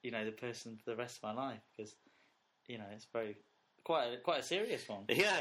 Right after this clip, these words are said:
Speaker 2: yeah, it
Speaker 1: <laughs>
Speaker 2: is. Um, I don't know. I mean, she's, uh, she's an incredible woman, um, and she's just got a heart of gold, and just, just makes me laugh, and she kind of keeps me silly, really.
Speaker 1: <laughs>
Speaker 2: Um,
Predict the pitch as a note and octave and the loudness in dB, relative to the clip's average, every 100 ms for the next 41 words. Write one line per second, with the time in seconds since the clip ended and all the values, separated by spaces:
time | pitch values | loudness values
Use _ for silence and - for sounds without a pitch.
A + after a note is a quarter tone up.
0 | C#3 F#3 C#3 - D3+ G#3 D3 - D3 D#3+ | 4 4 4 4 2 2 2 2 2 2
1 | D#3+ D#3 - F#3+ G3+ G3 E3+ G#3 C#3+ A#2+ | 2 -2 0 2 4 4 4 2 2 0
2 | A#2+ A#2 - - - - - - - _ | 0 -2 -6 -12 -12 -18 -20 -20 -20 _
3 | _ - _ - - C#3+ A#2+ A2 B2+ A2+ | _ -20 _ -4 0 2 0 2 2 2
4 | A2 A2+ - G2 F#2 G#2 G#2+ G2 G#2 F#2+ | 0 -2 -2 -2 0 0 0 0 0 2
5 | G2 G#2 G#2 G#2 F#2+ - G2+ G2+ G2+ G2 | 0 0 0 -2 -4 0 2 4 2 -2
6 | G2+ G#2+ - G#2 G#2 G2+ - - A2 A2 | -8 -10 0 2 2 -4 -12 -8 -4 -2
7 | - B2 - - - G2+ G2 F#2 G2 G#2 | 0 0 -2 -8 -4 2 2 2 -2 0
8 | G2+ G2 F#2+ F2+ F#2 F2+ E2+ E2+ - - | 2 2 -2 -2 -4 -2 -4 -8 -10 -6
9 | - - _ - G#2+ A2 G2+ - G2+ F2+ | -4 -6 _ -8 -6 -4 -4 -4 -2 0
10 | F#2 G2 F#2+ - - F#2 F2 F2 _ - | 2 0 -2 -6 -6 -4 -6 -10 _ -14
11 | - - D#3+ D#3+ A#2 G2 - A2 G#2 - | -12 0 0 4 2 2 -4 -4 -4 -6
12 | F2+ - F2+ E2+ E2+ F#2+ F2+ F#2+ F#2 - | -4 -2 -2 -2 -2 -2 -2 -4 -6 -8
13 | - B2+ B2+ G#2 G#2 G#2 G2 | -4 -2 0 0 0 -2 -6